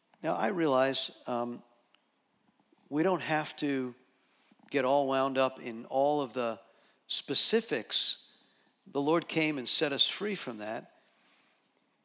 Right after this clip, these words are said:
If you learn, turn with me, if you will. I wasn't gonna go here, but let's turn with me to Colossians two.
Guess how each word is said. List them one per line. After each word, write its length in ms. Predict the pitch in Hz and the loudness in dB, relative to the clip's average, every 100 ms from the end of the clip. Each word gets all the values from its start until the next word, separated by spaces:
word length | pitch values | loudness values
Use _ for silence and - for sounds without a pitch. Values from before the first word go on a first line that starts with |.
| _ _ | _ _
If 80 | - | -8
you 60 | 139 | 0
learn, 240 | 175 175 | 0 0
turn 200 | - 226 | -2 -2
with 140 | 190 | -2
me, 140 | 160 147 | -2 -2
if 160 | - | -2
you 60 | 135 | -2
will. 80 | 139 | 0
I 60 | |
wasn't 200 | 180 170 | 0 -2
gonna 160 | 147 127 | -6 -6
go 220 | 123 120 | -4 -4
here, 120 | 127 120 | -4 -6
but 180 | 131 165 | -8 -8
let's 200 | - - | -6 -8
turn 280 | - 220 | -6 -6
with 140 | 190 156 | -4 -4
me 80 | 139 | -4
to 80 | |
Colossians 680 | 127 123 123 123 - 117 - | -6 -4 -4 -4 -6 -8 -8
two. 440 | - - 104 107 | -8 -10 -10 -14